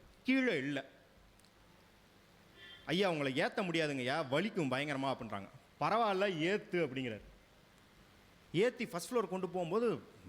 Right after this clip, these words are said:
வலி உயிர் போகுது. ஆனா மேல போய் எல்லாத்தையும் பார்த்துட்டு வந்துட்டு, கம்ப்யூட்டர்னா என்ன அப்படின்னு கத்துக்கிட்டு, அதை பத்தி அவ்வளோ சிலாகிச்சு பேசுறாரு. நாளைய உலகம் அப்படின்னு அவரோட ஒரு உரை இருக்கு.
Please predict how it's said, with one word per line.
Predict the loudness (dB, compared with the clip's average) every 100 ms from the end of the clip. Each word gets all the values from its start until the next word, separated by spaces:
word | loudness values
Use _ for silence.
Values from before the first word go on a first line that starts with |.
| -20 -20 -16 -4
வலி | 0 2
உயிர் | 2 2 0
போகுது. | 0 0 -2 -8 -20 -20 -20 -20 -20 -20 -20 -14 -4
ஆனா | -2
மேல | 0 0 0 0
போய் | 2 2
எல்லாத்தையும் | 2 2 0 0 -4 0
பார்த்துட்டு | 0 0 -4
வந்துட்டு, | -4 -4 -8 -10 -12 -4
கம்ப்யூட்டர்னா | -2 2 2 2 0 0
என்ன | -2 -2 -2
அப்படின்னு | -2 -4 -4
கத்துக்கிட்டு, | -6 -4 -6 -4 -8 -6
அதை | -4 -4
பத்தி | -2 -4 -2
அவ்வளோ | -2 -2 -6 0 2 0 0
சிலாகிச்சு | 0 0 -2 -4
பேசுறாரு. | -4 -2 -4 -4 -16 -20 -20 -20 -18 -2
நாளைய | 0 4 2 2
உலகம் | 2 0 2
அப்படின்னு | 0 2 2
அவரோட | 4 2 0
ஒரு | -2 0
உரை | 2 2
இருக்கு. | 0 -4 -8